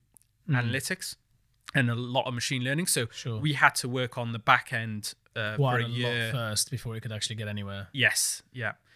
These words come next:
Speaker 2: So yeah, we had to work on that for a year to year and a half before we had that ready to demonstrate.
Speaker 1: Sure.
Speaker 2: And as soon as we started to demonstrate that, get a demo together, which is the next step if, if you're looking to get investment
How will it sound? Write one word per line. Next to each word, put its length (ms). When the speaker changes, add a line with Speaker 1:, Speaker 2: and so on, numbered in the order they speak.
Speaker 2:
So 140
yeah, 400
we 120
had 160
to 80
work 220
on 120
that 180
for 120
a 40
year 180
to 160
year 60
and 100
a 40
half 340
before 240
we 80
had 160
that 160
ready 300
to 280
demonstrate. 640
Speaker 1:
Sure. 340
Speaker 2:
And 240
as 140
soon 180
as 120
we 80
started 300
to 40
demonstrate 540
that, 260
get 140
a 40
demo 280
together, 360
which 200
is 140
the 120
next 280
step 220
if, 220
if 100
you're 100
looking 280
to 160
get 220
investment 640